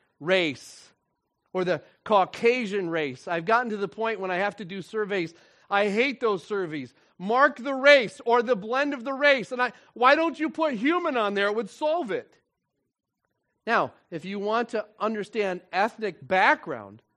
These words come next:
that's different, see? But now we're using precise language.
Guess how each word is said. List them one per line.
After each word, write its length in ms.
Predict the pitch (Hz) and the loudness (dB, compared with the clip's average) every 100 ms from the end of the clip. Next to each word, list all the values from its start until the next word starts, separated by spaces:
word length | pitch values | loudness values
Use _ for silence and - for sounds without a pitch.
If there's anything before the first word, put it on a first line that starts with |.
| _ _ _ _ _ _ _ _ _ _ _ - | _ _ _ _ _ _ _ _ _ _ _ -10
that's 240 | 170 202 | -8 -8
different, 520 | - 311 - 170 120 | -4 -4 -2 -4 -8
see? 180 | - 151 | -8 -8
But 160 | 165 196 | -6 -2
now 200 | 233 294 | 2 2
we're 120 | 262 | 0
using 400 | 214 254 233 226 | -2 -6 -6 -8
precise 600 | - 240 - 254 254 - | -6 -8 -4 -2 -2 -4
language. 600 | 262 285 262 135 117 - | -6 -4 -4 -6 -12 -18